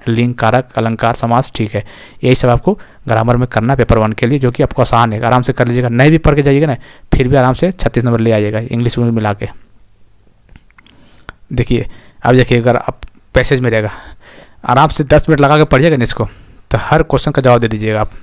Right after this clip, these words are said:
आप लोग पढ़े होंगे, टेन, ट्वेल्व, इलेवन, ट्वेल्व बनाते थे, तो ये सब तो बनाते थे, क्या आसान नहीं है?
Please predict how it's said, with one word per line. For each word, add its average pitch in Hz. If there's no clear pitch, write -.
आप 117
लोग 123
पढ़े 120
होंगे, 123
टेन, 117
ट्वेल्व, 120
इलेवन, 120
ट्वेल्व 117
बनाते 113
थे, 131
तो -
ये 123
सब 135
तो 143
बनाते 135
थे, 107
क्या 110
आसान 127
नहीं 147
है? 101